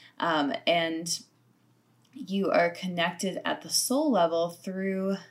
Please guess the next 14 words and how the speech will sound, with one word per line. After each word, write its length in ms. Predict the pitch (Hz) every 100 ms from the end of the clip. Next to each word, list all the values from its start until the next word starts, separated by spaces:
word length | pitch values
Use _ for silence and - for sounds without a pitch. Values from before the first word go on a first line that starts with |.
| _ _ -
um, 320 | 170 151 151
through 280 | - 185 202
your 220 | 226 220
design. 560 | 220 240 196 147 156 196
So 180 | 196 165
that's 240 | 156 170
just 180 | - -
the 100 | 175
way 320 | 151 147 151
your 180 | 165 180
higher 280 | 175 170 170
power 300 | 170 160 156
created 420 | 156 160 147 175
you, 260 | 226 285